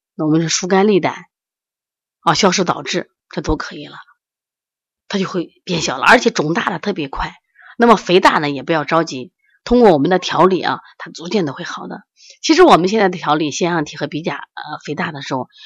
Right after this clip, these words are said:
我感觉现在真的挺好调的。为什么？就是你只要认准了它得病的根源在哪里头，然后你找对了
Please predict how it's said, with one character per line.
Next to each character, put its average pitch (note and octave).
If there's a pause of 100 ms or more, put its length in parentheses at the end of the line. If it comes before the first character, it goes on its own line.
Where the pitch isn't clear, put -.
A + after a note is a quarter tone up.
(140)
我 A#3+
感 G3
觉 E3
现 A#3+
在 A#3
真 B3+
的 F#3+
挺 -
好 A3
调 -
的。 -
为 C4
什 F3
么？ B2 (580)
就 F4+
是 E4 (160)
你 D4+
只 C4+
要 C#4
认 E4+
准 D3+
了 C3 (240)
它 F#4 (280)
得 C4+
病 F#4
的 G#3
根 F#4
源 G3+
在 D#3
哪 B2+
里 D3
头， - (260)
然 A#3
后 C#4
你 C4+
找 E3
对 C#4
了 D#3